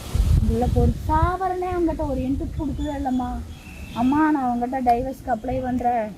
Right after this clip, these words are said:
கேட்குறேன், கொடுக்க மாட்டேன்னா நீ இது எல்லாம் சொல்லிடுவ போட" அப்படின்னா கண்டிப்பா கையெழுத்து போட்டுருவ. "நான் அவங்ககிட்ட விடுதலை வாங்கிட்டு வந்துடணும்மா, நான் நிம்மதியா இருக்கிறேன்" அப்படின்னு. "தங்கா,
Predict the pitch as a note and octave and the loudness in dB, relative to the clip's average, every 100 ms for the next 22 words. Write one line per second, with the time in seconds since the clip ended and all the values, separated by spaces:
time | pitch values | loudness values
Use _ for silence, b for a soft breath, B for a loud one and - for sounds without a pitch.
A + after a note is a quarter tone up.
0 | - - - - - C4 C#4+ C#4+ B3+ G3 | -16 -16 -16 -14 -4 0 0 2 2 2
1 | - - - - - D4 E4+ F4+ E4+ D#4 | -2 -12 -12 -12 -6 -2 0 4 4 4
2 | C#4+ C#4+ D#4 D4+ C#4 B3+ B3+ C4+ D4+ D#4 | 2 0 2 0 -2 -2 -2 -2 -4 -6
3 | C4 C#4+ D4 C#4 C4 A3+ G#3+ - C#4 D4 | -4 -2 -4 -4 -2 -4 -6 -8 -6 -6
4 | D4 A3+ - A#3+ A#3+ C#4+ D4 B3+ C4 C#4 | -6 -6 -4 -4 0 0 0 0 -2 -4
5 | C4+ B3 B3 A#3+ G#3+ A#3+ A#3 B3 A3+ G3 | -6 -4 -2 -4 -4 -4 -4 -4 -4 -6
6 | - - - - G#3+ G#3+ A#3 D4 B3+ B3 | -14 -18 -16 -8 -4 -2 -2 -2 -2 0
7 | B3+ A#3+ A#3 A3 A3 A3+ A3 G#3+ A3 A3 | 2 2 2 0 0 0 0 -2 -4 -4
8 | F#3+ - - - - - - - G#3 A3 | -10 -12 -16 -16 -16 -16 -14 -6 -2 0
9 | B3+ C4+ C#4+ C#4 B3+ B3+ B3 A#3 G#3 A#3+ | 2 0 0 0 -2 0 2 2 0 -6
10 | A3 G#3 - - - - - - - C4+ | -6 -6 -10 -20 -20 -20 -18 -14 -4 0
11 | D4 D#4+ C#4+ | 2 2 2